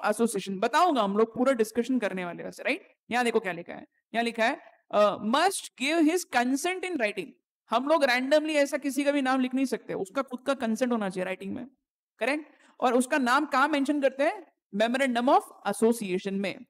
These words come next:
right? Okay, बच्चों, यहाँ कुछ और बहुत basic points हैं, ये भी discuss करते हैं।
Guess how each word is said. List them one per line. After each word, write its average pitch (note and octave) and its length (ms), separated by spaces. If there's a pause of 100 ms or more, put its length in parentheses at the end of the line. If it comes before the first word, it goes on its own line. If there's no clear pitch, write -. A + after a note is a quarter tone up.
(140)
right? B3 260 (720)
Okay, B3 280 (160)
बच्चों, C4 380 (280)
यहाँ B3+ 160
कुछ D4 200
और D#4+ 120
बहुत D#4+ 180
basic A#3 420
points A#3+ 300
हैं, B3+ 60
ये G#3+ 120
भी A#3 100
discuss G#3+ 300
करते F3+ 260
हैं। C4 120